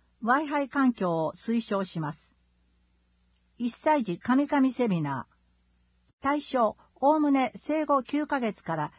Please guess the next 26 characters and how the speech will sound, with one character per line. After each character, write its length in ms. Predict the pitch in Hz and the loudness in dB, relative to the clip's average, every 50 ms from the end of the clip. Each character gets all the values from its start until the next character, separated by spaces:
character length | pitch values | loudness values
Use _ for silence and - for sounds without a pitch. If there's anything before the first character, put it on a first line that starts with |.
| _ _ _ _ | _ _ _ _
一 160 | - 311 349 | -6 -6 -6
歳 280 | - - - 220 190 180 | -6 -4 -2 -2 -2 0
六 180 | 180 208 208 | 0 -2 -4
ヶ 180 | - - 285 262 | -2 -2 -2 -2
月 240 | 269 262 233 - 233 | -2 -2 -4 -4 -4
児 140 | 214 190 175 | -2 -2 -2
の 180 | 165 151 - - | -2 -2 -4 -8
保 160 | - 143 175 | -8 -8 -6
護 120 | 160 180 180 | -4 -4 -6
者。 260 | - - - - - _ _ _ _ _ _ _ _ _ _ _ _ _ _ _ _ | -6 -6 -10 -10 -10 _ _ _ _ _ _ _ _ _ _ _ _ _ _ _ _
日 340 | 240 269 311 - 247 220 165 | -2 -2 -2 0 -2 -4 -2
時、 180 | 165 147 - - _ _ _ 233 | -4 -8 -10 -12 _ _ _ -4
五 140 | 233 294 | -4 0
月 260 | 311 302 269 - - - | 0 0 0 -2 -4 -4
十 200 | - 254 254 240 | 0 0 0 2
日 160 | - 226 226 | 0 -2 -4
水 280 | - - 240 254 254 | -2 -4 -4 -2 0
曜 220 | 254 254 233 214 180 | 0 2 2 2 0
日、 180 | 170 160 - - | 0 -4 -6 -6
十 280 | 190 208 285 320 320 269 | -8 -6 -4 -2 -2 -2
時 120 | 202 185 | -2 -4
か 140 | - 165 151 | -4 -4 -4
ら 140 | 151 151 151 | -4 -4 -4
十 220 | 147 196 202 208 | -2 -2 0 0
一 300 | 202 190 - - 196 180 | 0 -2 -4 -6 -6 -6
時。 180 | 147 135 127 | -6 -6 -10